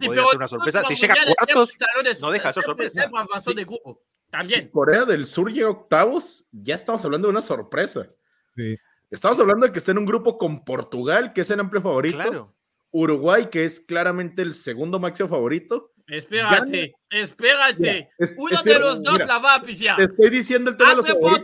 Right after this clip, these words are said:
Speaker 1: Portugal y Uruguay, uno de
Speaker 3: No.
Speaker 1: los dos la va a pifiar.
Speaker 3: No dudo
Speaker 1: Yo te lo estoy diciendo.
Speaker 3: No voy a decir que eso no va a pasar, pero te estoy dando con el sustento de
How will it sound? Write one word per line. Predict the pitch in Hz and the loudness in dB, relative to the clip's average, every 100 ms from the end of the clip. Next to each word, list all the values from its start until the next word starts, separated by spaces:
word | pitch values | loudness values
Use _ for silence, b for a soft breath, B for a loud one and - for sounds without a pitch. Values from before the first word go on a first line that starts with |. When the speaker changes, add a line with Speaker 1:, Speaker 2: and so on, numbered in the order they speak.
| - | 2
Speaker 1:
Portugal | 339 381 | 4 2
y | 359 | 2
Uruguay, | 320 294 269 349 - | -2 -6 2 2 0
uno | 349 349 311 | -4 -2 2
de | 285 | 2
Speaker 3:
No. | 262 | 2
Speaker 1:
los | 240 | 0
dos | 302 294 | -2 0
la | 247 | 0
va | 269 | 2
a | 247 | 0
pifiar. | 202 160 185 147 | -4 -8 -6 -2
Speaker 3:
No | 196 254 | 0 4
dudo | 262 | 4
Speaker 1:
Yo | 320 | 2
te | 320 | -2
lo | 240 | -6
estoy | - 277 | -2 -4
diciendo. | 226 214 196 151 | -4 -8 -8 -8
Speaker 3:
No | 151 175 226 | -6 0 2
voy | 254 | 4
a | |
decir | 196 196 196 | 2 2 0
que | 214 | -2
eso | 220 | 0
no | 214 | 0
va | 208 | 0
a | 208 | 0
pasar, | 175 185 233 226 _ | 0 0 0 -6 _
pero | - 156 156 | 0 0 0
te | 147 | -2
estoy | 147 185 | -2 -4
dando | 196 202 202 - | -2 -2 -4 -2
con | 165 151 | -2 -2
el | 131 | -6
sustento | 123 - 156 151 190 | -8 -6 -8 -4 -4
de | 170 151 135 110 - | -2 -2 -2 -4 -10